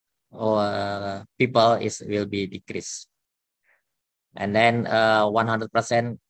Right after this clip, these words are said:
uh, registered farmer, uh, qualified, because, uh, Agri always, uh, evaluate if any farmer who join the Agri, farmer can access to the financings,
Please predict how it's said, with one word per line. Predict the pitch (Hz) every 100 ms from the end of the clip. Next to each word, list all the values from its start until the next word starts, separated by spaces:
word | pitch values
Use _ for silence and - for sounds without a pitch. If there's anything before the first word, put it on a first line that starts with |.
| _
uh, | 107 107 104 107
registered | 110 107 110 110 104
farmer, | 104 101 110 117 113
uh, | 107
qualified, | 107 110 110 104 107 123
because, | 110 - 101 - -
uh, | 107 104 101 101 98
Agri | 101 110
always, | 113 101 107 104 104 - -
uh, | 104 101 101 101 - _ _ _ _ _ _ _ _ _ _ _ _ _ -
evaluate | 110 113 107 107 117 117
if | 110 104 -
any | 107 107 107 107
farmer | 104 104 107 117
who | 107
join | 98 101 101
the | 101 98
Agri, | 90 101 123 180 _ _ _ _ _ _
farmer | 113 110 110 113
can | 107 104
access | 101 - 113 -
to | - 110 107
the | 104 101
financings, | 98 101 104 107 110 143 151